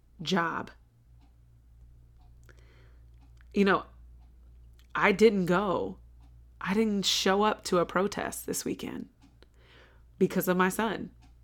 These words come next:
I didn't have anyone to watch my son. I was not bringing my three-year-old out there. He's almost three. He will run the hell off. He gives zero shits. He would run off in a crowd in a heartbeat. Um, so I knew I wasn't going,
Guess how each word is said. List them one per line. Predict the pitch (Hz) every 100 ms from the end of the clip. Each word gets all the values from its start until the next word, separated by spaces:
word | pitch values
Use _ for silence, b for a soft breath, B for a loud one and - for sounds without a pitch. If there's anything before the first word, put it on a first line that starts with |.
| - - -
I | 175
didn't | 175 180
have | 170 180 196
anyone | 202 196 202 190
to | 196
watch | 185 185 -
my | 180
son. | 175 180 170
I |
was | 160 170 180
not | 175 185
bringing | 196 190 190
my | 185 175
three-year-old | - 175 175 175 170
out | 165
there. | 175 160 185 B B B B
He's | 185 175
almost | 202 190 185 -
three. | 190 170
He | 170 175 175
will | 160 180
run | 160 175 180 190 -
the | - 180
hell | 160 175 170
off. | 135 - - - - - -
He | - 202
gives | 190 180 170 -
zero | 165 185 180 170
shits. | - 165 - -
He | 185
would | 175
run | 165 180
off | 180 180
in | 180
a | 180
crowd | - 160 165
in |
a | -
heartbeat. | 190 190 - 156 - B B B B B -
Um, | 175 165 160 156 156 - - - - - - - - - - - - -
so | - - 180
I | 180
knew | 180
I | 175
wasn't | 170 165 165
going, | 156 - -